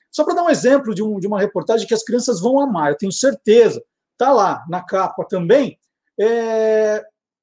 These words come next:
curiosidade sobre os puns dos animais, né? Qual é o, o, o pum mais barulhento do reino animal? Você sabe? Tá lá. É um artigo que foi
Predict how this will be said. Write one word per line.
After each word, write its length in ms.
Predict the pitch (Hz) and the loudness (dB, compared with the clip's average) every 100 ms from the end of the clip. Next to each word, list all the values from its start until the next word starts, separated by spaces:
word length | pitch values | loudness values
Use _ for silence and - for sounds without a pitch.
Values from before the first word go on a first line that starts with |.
| _ _ _ | _ _ _
curiosidade 640 | - 359 339 262 196 277 285 | -4 -2 -2 -4 -2 -2 -2
sobre 300 | 285 294 285 | -4 -2 -4
os 380 | - 311 311 - - | -4 -6 -6 -14 -6
puns 360 | 302 349 349 220 | -4 -2 -4 -4
dos 220 | 294 226 | -4 -2
animais, 800 | 294 285 226 220 220 - - - _ _ _ _ - | -2 -4 -4 -2 -4 -6 -16 -20 _ _ _ _ -8
né? 220 | 220 247 _ _ _ | -8 -8 _ _ _
Qual 160 | 277 427 | -4 0
é 120 | 403 | 2
o, 120 | 320 | 0
o, 680 | 233 240 220 233 220 208 202 | -2 -2 -2 0 0 0 -2
o 80 | - - | -4 0
pum 240 | 285 269 | 2 2
mais 220 | 262 302 | 2 0
barulhento 880 | 226 269 254 226 208 214 202 - 208 | 2 2 2 0 0 0 -2 -6 -8
do 560 | 165 190 175 160 160 151 | -4 -4 -4 -4 -6 -2
reino 200 | 196 190 | -2 -2
animal? 360 | 180 160 143 139 | -10 -6 -4 -4
Você 220 | 170 165 | -8 -12
sabe? 460 | - 262 247 156 | -6 -2 -2 -4
Tá 120 | 220 311 | 0 2
lá. 220 | 247 220 - _ _ _ - | 2 0 -8 _ _ _ -2
É 80 | |
um 120 | 220 240 | 0 0
artigo 840 | 220 - 233 294 302 165 165 151 | -2 -4 -2 0 -2 -2 -4 -4
que 160 | - 190 | -8 -14
foi 360 | - 208 220 | 0 4 4